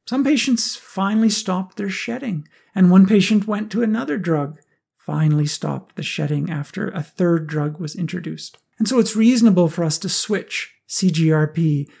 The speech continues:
monoclonal antibodies. There's about four that have been F D A approved, and then four of these other inhibitors that are non-monoclonal antibodies that have been approved. So certainly a large group of drugs to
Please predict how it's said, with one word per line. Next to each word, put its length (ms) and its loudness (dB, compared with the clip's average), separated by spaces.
monoclonal 720 2
antibodies. 680 -4
There's 120 -6
about 280 -4
four 400 2
that 100 2
have 100 2
been 160 2
F 160 0
D 200 0
A 20 2
approved, 500 0
and 140 2
then 240 -2
four 800 0
of 200 -8
these 500 -6
other 420 2
inhibitors 680 0
that 100 -6
are 80 -2
non-monoclonal 920 2
antibodies 440 -4
that 100 -6
have 80 -6
been 100 -2
approved. 440 0
So 120 0
certainly 380 2
a 80 4
large 840 0
group 360 4
of 140 -4
drugs 460 -2
to 380 -2